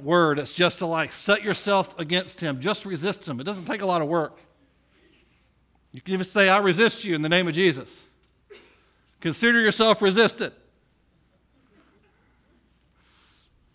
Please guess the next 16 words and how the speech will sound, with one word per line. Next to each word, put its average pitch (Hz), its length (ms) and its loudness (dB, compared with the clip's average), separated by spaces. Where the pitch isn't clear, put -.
And 135 100 -6
what 220 180 2
will 214 120 4
he 220 160 0
do? 214 400 2
Not, 214 540 2
it - 20 -20
doesn't 226 280 2
say 240 380 0
he 208 100 0
will 220 140 2
just 196 160 -4
stop 240 320 0
messing 214 280 2
with 156 160 -4
you 139 140 -14